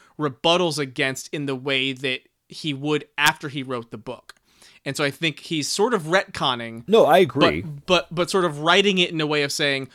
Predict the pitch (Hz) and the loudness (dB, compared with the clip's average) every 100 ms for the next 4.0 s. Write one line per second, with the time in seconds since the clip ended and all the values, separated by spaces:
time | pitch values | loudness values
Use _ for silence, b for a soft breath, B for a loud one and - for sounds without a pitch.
0 | b b b 175 175 165 208 170 151 147 | b b b 2 2 4 6 6 4 -2
1 | 156 180 180 170 - 160 151 190 180 165 | 0 2 2 0 -4 -4 -2 -2 -2 -2
2 | 156 165 139 139 135 131 147 170 170 147 | -4 -4 -2 2 2 2 2 2 2 0
3 | 170 151 131 127 180 160 117 113 - | -2 -2 -4 0 2 2 -2 -6 -10